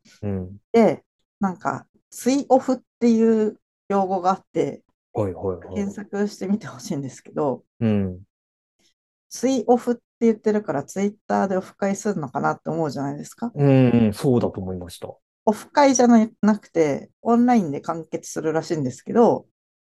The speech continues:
Speaker 2: なんか、追オフやりましょうって言って、集まる子育てアカウントの人たちが、なんか、こう、なんていうんだろう、一つのテーマで
Speaker 1: うん。
Speaker 2: 話すっていう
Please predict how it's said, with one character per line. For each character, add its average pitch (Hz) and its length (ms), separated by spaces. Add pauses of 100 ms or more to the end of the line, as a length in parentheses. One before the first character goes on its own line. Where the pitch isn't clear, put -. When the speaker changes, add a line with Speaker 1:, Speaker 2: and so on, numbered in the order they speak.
(320)
Speaker 2:
な 185 120
ん - 20
か、 156 100
追 233 320
オ 233 60
フ 233 120
や 208 140
り 220 80
ま 226 140
し 233 80
ょ 226 320
う - 40
っ - 40 (100)
て 165 100
言 156 100
っ - 440
て、 - 0 (100)
集 - 120
ま 202 180
る 185 140
子 - 120
育 185 300
て 185 100
ア 185 80
カ 196 240
ウ 185 60
ン 180 80
ト 175 120
の 165 100
人 - 180
た 196 160
ち 208 180
が、 254 320 (680)
な 185 100
ん - 40
か、 - 260 (580)
こ - 280
う、 - 20 (160)
な 160 100
ん 143 60
て - 60
い - 20
う - 20
ん - 40
だ 147 60
ろ - 100
う、 - 120
一 - 220
つ 165 100
の 143 120
テ 175 200
ー 151 40
マ - 120
で 185 200 (500)
Speaker 1:
う 110 80
ん。 92 260
Speaker 2:
話 - 100
す - 180
っ 156 40
て - 300
い 139 300
う - 180